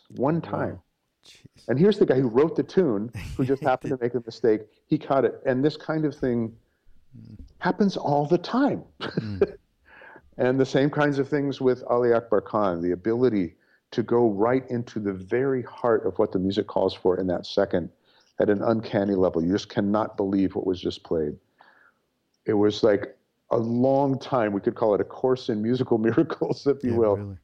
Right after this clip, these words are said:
Speaker 1: Just
Speaker 2: Yeah.
Speaker 1: unbelievable.
Speaker 2: Yeah.
Speaker 1: Yeah.
Speaker 2: Uh, now, once we did a session,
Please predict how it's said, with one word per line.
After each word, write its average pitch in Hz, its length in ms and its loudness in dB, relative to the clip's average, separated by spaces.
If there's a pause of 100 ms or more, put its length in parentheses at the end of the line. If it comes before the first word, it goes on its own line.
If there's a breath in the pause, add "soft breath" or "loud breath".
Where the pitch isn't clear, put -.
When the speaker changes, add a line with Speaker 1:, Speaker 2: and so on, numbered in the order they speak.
(120)
Speaker 1:
Just 113 220 -2 (220)
Speaker 2:
Yeah. - 120 -8
Speaker 1:
unbelievable. 107 520 0 (280)
Speaker 2:
Yeah. 107 120 -12 (1000 soft breath)
Speaker 1:
Yeah. 123 80 0
Speaker 2:
Uh, 123 200 0
now, 123 320 0 (1120)
once 151 680 -4
we 123 280 0
did 117 180 0
a 107 80 -2
session, 101 640 -2